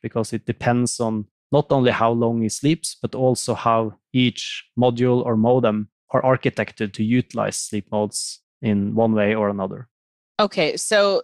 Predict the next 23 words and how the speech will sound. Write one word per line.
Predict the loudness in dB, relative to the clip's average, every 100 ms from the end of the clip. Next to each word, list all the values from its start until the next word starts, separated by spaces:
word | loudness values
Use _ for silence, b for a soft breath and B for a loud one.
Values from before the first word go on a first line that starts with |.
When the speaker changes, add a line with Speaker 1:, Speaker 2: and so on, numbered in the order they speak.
| -2
Speaker 2:
the | -4
P | -2 0
S | 0 0 -2
M | -2
examples | -2 -6 -4 -4 -4 -6 -6
are | -4
very | 0 0 0
interesting, | -6 -6 -6 -6 -4 -6 -6 -4
despite | -4 -4 -4 0 0 0 -6 _
it | -2 2
only | 2 2 0 -4 -4 -6
uses | -6 -4 -2 0 0 0
one | 0 2
of | 0 -2
the | -6
parameters | -2 2 2 2 2 2 2 0
you | -4
showed. | -4 0 2 2 -2 -10 _ _
So | -2 2 4 4 0 -6 -4
then | 0 0
how | 0 2 2
can | 2 0 2
developers | 0 2 2 2 0 0 -2 -4